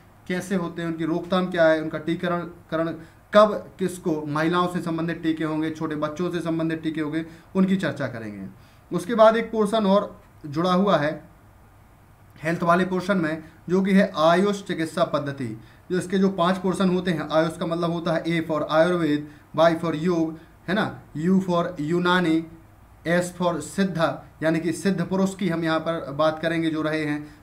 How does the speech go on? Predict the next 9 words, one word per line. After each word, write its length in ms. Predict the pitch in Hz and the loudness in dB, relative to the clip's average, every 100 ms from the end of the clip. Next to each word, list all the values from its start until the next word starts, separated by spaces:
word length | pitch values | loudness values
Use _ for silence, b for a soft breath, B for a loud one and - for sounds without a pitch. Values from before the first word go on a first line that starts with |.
| - | -10
हो-, 280 | 156 156 156 | -6 -4 -2
पतंजलि 380 | 160 165 160 160 | -2 -2 -2 -2
की 100 | 151 | -4
चर्चा 240 | 151 151 | -6 -6
करेंगे 240 | 151 151 151 | -6 -4 -4
ऐसे, 260 | 147 196 B B B | -6 -8 B B B
और 320 | 156 156 156 170 | 0 0 0 4
H 260 | 190 190 165 | 4 4 0
for 160 | 175 | 0